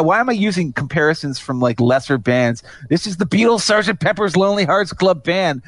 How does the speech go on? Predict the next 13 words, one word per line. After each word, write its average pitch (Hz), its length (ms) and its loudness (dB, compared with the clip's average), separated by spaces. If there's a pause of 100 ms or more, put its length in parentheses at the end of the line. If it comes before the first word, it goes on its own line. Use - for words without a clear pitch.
(220)
This 139 160 -4
is 160 120 -8
the, 160 100 0 (260)
the, 147 120 -12
the 135 280 -6
album 170 280 0
that 156 120 0
inaugurated 156 720 0
the 135 60 -8
Summer 156 480 0
of 131 120 0
Love, 143 380 4 (480)
uh, 139 120 -4